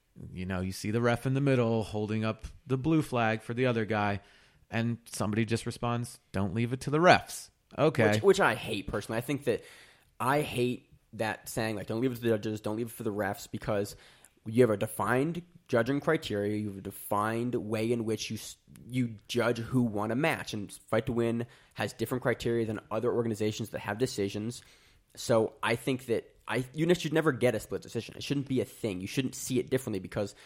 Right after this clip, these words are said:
Speaker 2: there's a defined set for how you're scoring the match. And this is where Josh and I, as Josh is about to say, disagree on this point.
Speaker 1: Hey, bro, don't leave it to the refs.
Speaker 2: God.
Speaker 1: Do you know how many times I said that yesterday as the referee?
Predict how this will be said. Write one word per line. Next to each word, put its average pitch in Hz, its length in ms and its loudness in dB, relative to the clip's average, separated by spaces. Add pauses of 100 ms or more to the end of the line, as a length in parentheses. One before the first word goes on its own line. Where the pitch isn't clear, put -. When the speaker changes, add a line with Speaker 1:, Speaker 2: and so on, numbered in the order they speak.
(100)
Speaker 2:
there's 110 180 2
a 107 60 -4
defined 107 600 -2
set - 360 -2
for 113 100 -2
how 104 160 -6
you're 104 140 -2
scoring 95 240 -6
the 101 60 -6
match. 117 220 -2
And 147 80 0
this 170 120 -2
is 165 100 -8
where 160 100 6
Josh 117 380 2
and 101 80 -2
I, 95 220 -2 (340)
as - 60 -18
Josh - 340 -6
is 113 60 -10
about 98 300 -2
to - 60 -10
say, 107 440 2 (320)
disagree 113 560 2
on 87 200 -6
this - 140 -14
point. - 320 -6 (300)
Speaker 1:
Hey, 113 160 8
bro, 113 420 10 (1040)
don't 110 320 4
leave 113 180 2
it - 300 0
to 110 120 4
the 98 100 6
refs. - 560 -2 (320)
Speaker 2:
God. - 160 -18
Speaker 1:
Do 135 80 2
you 143 40 6
know 185 80 6
how 202 40 4
many 208 120 4
times 175 280 6
I 151 60 8
said 123 200 4
that 95 240 2
yesterday 117 640 2
as 104 320 2
the 110 140 6
referee? 104 640 4